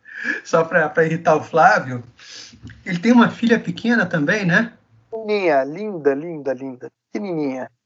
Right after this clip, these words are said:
Speaker 1: Eu acho que eu vou dar pra, vou, quando eu for a São Paulo, eu vou levar Beatles para bebês.
Speaker 2: Beatles para bebês. É, ele vai tacar no lixo, né?
Speaker 1: Hã?
Speaker 2: Ele vai tacar, ele vai olhar a primeira lixeira.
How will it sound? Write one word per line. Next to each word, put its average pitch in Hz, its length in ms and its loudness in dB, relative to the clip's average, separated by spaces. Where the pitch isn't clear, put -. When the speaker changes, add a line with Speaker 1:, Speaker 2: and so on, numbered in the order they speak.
Speaker 1:
Eu 165 100 -2
acho 170 220 0
que 214 40 -4
eu 185 80 2
vou 180 160 2
dar 160 300 4
pra, 147 340 4
vou, 143 300 -2
quando 160 200 -2
eu 147 60 2
for 170 180 2
a - 20 0
São 147 200 -4
Paulo, 165 240 4
eu 165 100 4
vou 175 100 2
levar 156 420 6
Beatles 175 380 0
para 156 260 4
bebês. 151 680 0
Speaker 2:
Beatles 190 420 2
para 185 260 4
bebês. 160 600 -2
É, - 140 4
ele 220 100 4
vai 220 120 8
tacar - 180 -14
no 277 120 -2
lixo, 190 340 -2
né? 135 100 -14
Speaker 1:
Hã? 247 320 2
Speaker 2:
Ele 160 100 -4
vai 214 180 8
tacar, 240 320 6
ele 190 100 2
vai 214 160 10
olhar 214 260 8
a 233 40 2
primeira 233 340 4
lixeira. 226 500 -4